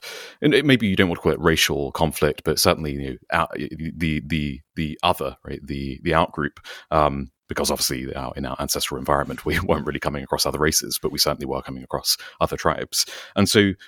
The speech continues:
when you read people like, you know, Gaddafi and Erdogan, you know, for-, formerly the Libyan,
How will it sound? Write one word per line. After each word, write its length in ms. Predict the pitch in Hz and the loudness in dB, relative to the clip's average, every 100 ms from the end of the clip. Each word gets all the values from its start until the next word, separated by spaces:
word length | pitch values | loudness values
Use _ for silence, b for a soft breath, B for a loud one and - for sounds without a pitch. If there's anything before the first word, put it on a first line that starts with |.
| b | b
when 160 | 107 | 4
you 80 | 104 | 6
read 360 | 98 104 98 - | 8 8 8 2
people 460 | 90 80 78 71 - 69 | -4 0 0 0 -4 -12
like, 240 | 67 - _ - | -10 -12 _ -4
you 120 | 71 | -4
know, 60 | 60 | 0
Gaddafi 520 | 85 78 76 - 69 - _ | 2 2 0 -6 -10 -12 _
and 420 | 76 69 64 64 - _ | -4 -4 -4 -8 -12 _
Erdogan, 500 | 85 85 64 57 64 _ _ | 2 4 0 -8 -12 _ _
you 140 | 67 | -12
know, 60 | 62 62 | -12 -12
for-, 220 | - - - | -12 -12 -14
formerly 440 | - 78 65 65 67 | -2 -2 -2 -8 -8
the 300 | 65 64 64 | -8 -10 -4
Libyan, 460 | 73 80 73 67 | -2 0 0 -2